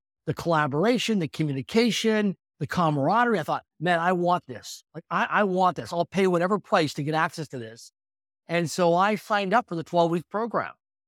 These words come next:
and I took this twelve-week Dale Carnegie training program. And in there, I met a lady who then took me to a Toastmasters International meeting one day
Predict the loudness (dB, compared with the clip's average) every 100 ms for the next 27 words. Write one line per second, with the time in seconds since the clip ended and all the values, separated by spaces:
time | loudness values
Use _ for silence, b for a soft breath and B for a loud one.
0 | _ -4 0 2 2 0 -4 -4 -2 4
1 | 4 6 2 4 2 2 0 -2 0 0
2 | 2 2 0 2 0 0 4 4 6 6
3 | 4 4 2 0 0 0 -2 -2 _ _
4 | _ _ -2 2 4 2 -2 -2 -2 0
5 | 0 2 0 0 0 0 -2 0 0 0
6 | -4 -2 0 0 0 -2 -2 0 0 0
7 | -2 -2 -4 -4